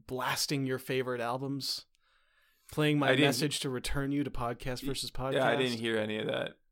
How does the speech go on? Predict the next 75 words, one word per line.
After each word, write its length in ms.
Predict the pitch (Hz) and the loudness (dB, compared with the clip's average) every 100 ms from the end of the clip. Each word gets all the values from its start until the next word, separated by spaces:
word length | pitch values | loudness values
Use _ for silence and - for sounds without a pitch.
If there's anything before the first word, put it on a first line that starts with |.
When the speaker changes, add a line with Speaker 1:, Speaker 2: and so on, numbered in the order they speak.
| - | -4
Speaker 2:
I 160 | 131 113 | -4 -2
can't 240 | 156 135 | 2 2
really 220 | 120 113 107 | 2 0 0
hear. 220 | 113 113 | 0 4
I 80 | 123 | 6
had 100 | 143 | 6
an 120 | 123 | 4
ear 180 | 110 113 | 2 -2
infection, 460 | 107 - - - | -4 -8 -10 -4
Speaker 1:
Right, 100 | 160 | 2
Speaker 2:
so 40 | 127 | 2
I 40 | |
Speaker 1:
well, 80 | 143 | 4
I 40 | |
Speaker 2:
can't 100 | 151 | 4
Speaker 1:
told 180 | 165 190 | 4 6
Speaker 2:
really 140 | 117 - | 6 4
Speaker 1:
them 80 | - | 6
Speaker 2:
hear 160 | 156 | 6
Speaker 1:
to 60 | 139 | 6
Speaker 2:
out 40 | |
of 60 | 139 | 4
my 60 | 139 | 2
Speaker 1:
play, 20 | |
Speaker 2:
left 20 | |
Speaker 1:
I 20 | |
Speaker 2:
ear 60 | 147 | 0
right 100 | - | 0
Speaker 1:
did 80 | 160 | -2
Speaker 2:
now. 60 | |
Speaker 1:
tell 200 | 127 151 | 0 0
them 100 | 131 131 | 0 -2
to 60 | |
play 200 | 120 143 | 0 0
them 280 | 127 120 117 | 0 -2 -6
out 120 | 127 120 | -6 -6
of 120 | 107 | -2
both 200 | 117 110 | -2 -2
speakers. 540 | - 139 - 101 95 | -2 -2 -2 -6 -6
I 60 | 110 | -6
didn't 300 | 117 107 78 | -8 -8 -6
just, 340 | 127 107 - - _ - | -6 -4 -8 -14 _ -2
I 60 | 135 | 0
didn't 160 | 135 | 0
say, 200 | - 123 | -2 -4
"Just 400 | 113 123 120 - | -4 -4 -2 -4
play 180 | - 131 | -2 -2
these 200 | 120 117 | -2 -4
albums 280 | 113 110 117 | -2 -4 -4
out 120 | 110 | -8
of 40 | 110 | -8
the 80 | |
left 240 | 110 113 110 | -6 -6 -6
speaker." 500 | - 92 - 95 - _ _ - | -8 -10 -12 -14 -16 _ _ -2
Speaker 2:
Right, 400 | 123 107 104 117 | 2 4 2 0
but 120 | 127 | 2
you 100 | 123 | 2
should 160 | 120 135 | 2 0
have 140 | 113 | 0
pointed 280 | 131 123 113 | 0 0 -2
the 60 | 123 | -6
speakers 420 | - 123 123 - | -6 -6 -6 -8
toward 260 | 123 123 | -6 -6
my 100 | 123 | -6
right 300 | 120 120 120 | -4 -4 -4
ear 120 | 127 120 | -6 -8
instead 220 | 123 123 | -10 -12
of 80 | 120 | -10
my 80 | 117 | -8
left 280 | 123 120 - | -8 -8 -8
ear. 260 | 151 160 165 | -10 -10 -12
Speaker 1:
<sighs> 40 | 143 110 - - - - | -14 -14 -18 -20 -20 -12
Well, 360 | 131 127 127 123 | -6 -2 -2 -4
we 160 | 127 | -6
did. 320 | 120 113 98 | -4 -4 -4